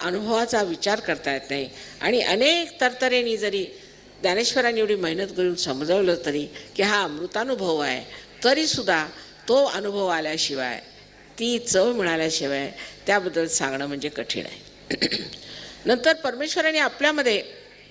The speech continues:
ही व्यवस्था उत्तम केलेली आहे आणि ही आपल्यात आहे, हे आपल्याला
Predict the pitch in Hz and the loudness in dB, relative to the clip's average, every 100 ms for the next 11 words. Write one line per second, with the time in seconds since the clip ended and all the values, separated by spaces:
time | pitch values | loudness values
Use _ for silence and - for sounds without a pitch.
0 | - - - - - - - - - - | -20 -20 -20 -20 -20 -20 -20 -20 -20 -20
1 | - - 233 233 196 185 - 190 151 - | -8 -4 0 4 4 2 2 2 2 -2
2 | 170 165 127 80 - - - - - - | -2 0 -2 -2 -6 -10 -16 -20 -20 -20
3 | - - - - - - - - 185 240 | -20 -20 -20 -20 -20 -20 -16 0 4 4
4 | 233 240 - 339 370 135 117 131 156 160 | 4 2 2 0 -2 -2 -4 -4 -4 -8
5 | - - - - - - - - - 208 | -18 -20 -20 -18 -14 -14 -14 -14 -2 2
6 | 190 98 - 165 160 151 139 | 4 2 0 2 4 2 0